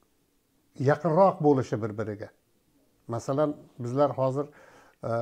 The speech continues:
bir necha maktablar bilan gaplashyapmiz. E,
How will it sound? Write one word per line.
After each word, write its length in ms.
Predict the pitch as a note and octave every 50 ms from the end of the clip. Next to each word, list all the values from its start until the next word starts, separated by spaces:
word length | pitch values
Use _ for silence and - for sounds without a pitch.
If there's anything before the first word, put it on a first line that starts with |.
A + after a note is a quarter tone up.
| A#2 A2 A#2+
bir 80 | C#3 C#3
necha 240 | D3 C#3+ C#3+ - C3+
maktablar 600 | C3 C3 C3 - D3 C3+ - C#3+ C#3+ C3+ C3 C3
bilan 220 | C3+ C3+ C#3 C#3 C3+ C3 B2
gaplashyapmiz. 720 | C3 B2 C3+ C#3+ C3 - C#3+ C3 C3 B2+ D#3 E3 F3 F3 - - _ _ _ _ _ _ _ -
E, 60 | B2